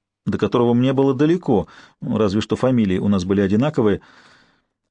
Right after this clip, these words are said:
Положил он большую упитанную больную на живот и рассказывает: "Вот я беру йод,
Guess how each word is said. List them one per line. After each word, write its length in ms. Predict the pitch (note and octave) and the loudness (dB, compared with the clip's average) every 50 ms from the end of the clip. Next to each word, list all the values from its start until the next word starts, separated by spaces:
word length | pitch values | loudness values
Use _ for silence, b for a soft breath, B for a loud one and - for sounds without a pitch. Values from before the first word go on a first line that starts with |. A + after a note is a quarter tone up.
| _ _ | _ _
Положил 360 | - B2 C3+ D3+ D#3 G3 F#3+ F3 | 0 2 2 2 2 2 2 2
он 120 | C#3+ B2 | 2 2
большую 440 | A#2+ C3+ C#3 C3 - - D#3 C3+ A#2 | 2 2 0 0 0 0 0 2 2
упитанную 580 | - C3+ A#2 - C#3+ B2 - G#2 G2+ G2 F#2+ | 0 0 -2 -2 -2 0 2 2 2 2 0
больную 440 | F2 E2+ A2 A2 A2 A2 A2 G2 G2 | 0 2 2 2 4 2 2 2 2
на 100 | G2+ G#2+ | 0 0
живот 340 | F#2 G2+ B2 D3+ G#3 G#3 G3+ | 0 0 0 2 0 0 2
и 40 | D#3 | 0
рассказывает: 600 | D3 D3+ D3 - C3 G2+ E2 F2+ F2 F2 - - | 0 0 0 0 0 0 0 2 0 0 0 0
"Вот 180 | G2 D3+ F3 E3 | -2 -2 0 2
я 120 | C3+ A2+ | 2 2
беру 180 | G2 G#2 G2 G2+ | 2 2 2 2
йод, 440 | G2+ G2 A2+ A#2+ C#3+ - - - | 2 2 2 0 -2 -4 -8 -20